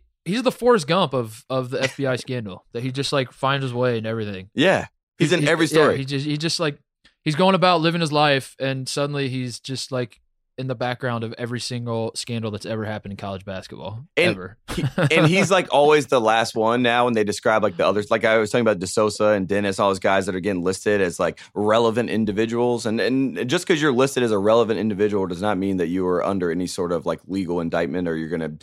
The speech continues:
Speaker 2: have to go
Speaker 1: Right,
Speaker 2: through any
Speaker 1: yeah, yeah.
Speaker 2: deposition or anything. It's all, it's all fodder at this point, which is why we continue to say it,
Speaker 1: Well, that,
Speaker 2: it,
Speaker 1: that's
Speaker 2: it,
Speaker 1: why,
Speaker 2: yeah.
Speaker 1: that's what I was bringing up about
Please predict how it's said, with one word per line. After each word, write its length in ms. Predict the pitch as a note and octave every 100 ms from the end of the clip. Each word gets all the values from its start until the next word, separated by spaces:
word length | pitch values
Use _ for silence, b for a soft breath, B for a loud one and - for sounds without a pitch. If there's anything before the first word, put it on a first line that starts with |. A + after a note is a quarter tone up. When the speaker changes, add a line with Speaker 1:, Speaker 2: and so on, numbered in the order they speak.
| B -
Speaker 2:
have 120 | G2+
to 80 | G2+
go 100 | B2
Speaker 1:
Right, 140 | E3
Speaker 2:
through 80 | A#2+
any 100 | D3+
Speaker 1:
yeah, 60 | D#3+
yeah. 60 |
Speaker 2:
deposition 360 | B2+ A2 A2 G2
or 60 |
anything. 320 | G#2 G#2 G2+ F2
It's 140 | -
all, 400 | A2+ A#2+ A2 G2 b b
it's 160 | C3
all 160 | G3+ F3
fodder 380 | - D3+ C#3+ A2+
at 80 | F#2
this 100 | F#2
point, 240 | G#2 F2
which 120 | E2+
is 80 | F2+
why 180 | F#2+ F#2+
we 200 | F2+ E2+
continue 340 | - F2+ A2
to 40 | E2+
say 300 | G#2 F2 E2+ b b
it, 120 | F#2+
Speaker 1:
Well, 60 | E3+
that, 120 | G3+
Speaker 2:
it, 20 |
Speaker 1:
that's 160 | G3+ A#3
Speaker 2:
it, 40 |
Speaker 1:
why, 120 | B3+ A3+
Speaker 2:
yeah. 60 | A3+
Speaker 1:
that's 120 | A3+
what 60 | C4+
I 60 |
was 100 | A3
bringing 220 | E3+ G#3 G3+
up 100 | F3
about 380 | F3+ D#3 C#3+